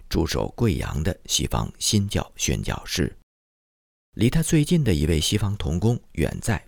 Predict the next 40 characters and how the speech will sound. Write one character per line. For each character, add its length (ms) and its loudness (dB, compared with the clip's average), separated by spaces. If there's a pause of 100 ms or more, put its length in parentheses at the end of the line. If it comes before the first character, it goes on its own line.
八 200 -2
百 140 -2
英 280 -2
里 180 -6
之 120 -2
外。 300 -2 (960)
孤 180 2
独 160 0
的 80 4
巴 240 -2
子 160 -4
成 400 -2 (220)
以 140 2
一 80 2
双 320 -2
新 240 2
人 120 0
的 80 0
眼 300 -2
睛 240 2 (160)
打 240 -4
量 260 -2
着 180 -4 (120)
这 140 -2
个 100 -6
新 220 0
的 80 -2
环 280 -6
境， 220 -4 (640)
并 280 2
默 220 2
默 220 0
地 120 -8 (100)
写 260 0
到 140 0
了 200 -4
日 140 0
记 100 -10
当 240 -4
中。 200 -4